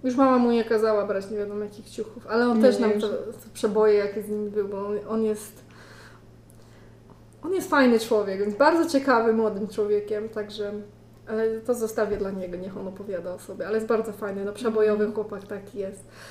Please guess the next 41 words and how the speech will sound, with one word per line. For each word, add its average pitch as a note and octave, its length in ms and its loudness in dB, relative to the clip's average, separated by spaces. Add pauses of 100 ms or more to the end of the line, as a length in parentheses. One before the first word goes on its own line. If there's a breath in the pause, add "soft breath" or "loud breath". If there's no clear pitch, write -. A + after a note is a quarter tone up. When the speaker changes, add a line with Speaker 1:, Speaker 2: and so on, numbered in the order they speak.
(120 loud breath)
Speaker 1:
Ale A#3 220 4
tak, A#3+ 340 -4 (160)
jak A#3 200 2
jechałam D4 440 0
tutaj A3 240 0
do A3 100 0
was, G#3+ 180 -2
to G#3+ 100 -4
tak G#3 160 -6
myślałam G3 400 -8
o F#3+ 60 -4
jednym. F#3+ 440 -6 (1500 loud breath)
Um, G#3 380 -8 (1500 loud breath)
i B3+ 60 -2
czasami G#4 360 4
tak D4+ 140 0
z C4+ 40 0
rodzicami B3+ 500 2
żeśmy G#3 220 0
nawet G3+ 220 -2
na G#3 80 -4
ten G3 180 -6
temat G#3 340 -4
rozmawiali, G3+ 580 -4
bo G3+ 360 -4 (1500 loud breath)
tak A3+ 140 -6
na G#3+ 80 -2
przykład G#3+ 260 -4
mówią, G3+ 360 -4
mówił G#3 280 -6
tato G#3 280 -6
do G3 120 -6
mnie G3+ 160 -6
kiedyś, G#3 340 -8
że G#3 200 -6
wiesz, A3 500 -8
czasami B3+ 460 -2
im B3 140 6
jest A3+ 140 0
szkoda, G3 720 -2
bo G3+ 380 0